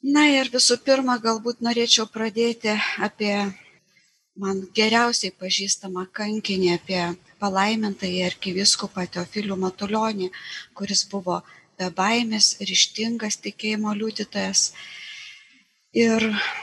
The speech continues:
gynęs, mylėjęs Lietuvą įvairiais savo gyvenimo laikotarpiais. Taigi, šie kankiniai, Lietuvos laisvės kankiniai,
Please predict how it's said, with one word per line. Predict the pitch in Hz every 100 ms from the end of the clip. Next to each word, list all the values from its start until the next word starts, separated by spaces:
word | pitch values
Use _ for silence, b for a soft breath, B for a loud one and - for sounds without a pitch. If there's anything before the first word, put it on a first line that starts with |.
| B B _ _ -
gynęs, | 175 214 247 233 185 180 - - B B
mylėjęs | 190 202 190 226 233 208 -
Lietuvą | 214 202 202 - 196 190 190 - _ _ _ _ _ _ -
įvairiais | 202 196 202 214 226
savo | - 190
gyvenimo | 180 196 202 202 196 185 180 175 -
laikotarpiais. | 196 196 208 202 208 190 - 165 156 - _ _ _ _ _ _
Taigi, | - 233 254 254 254 B B B B B B -
šie | - - 277
kankiniai, | 269 247 - 233 247 277
Lietuvos | 240 185 185 180 185
laisvės | 214 233 233 214 -
kankiniai, | 226 208 202 208 202 202 196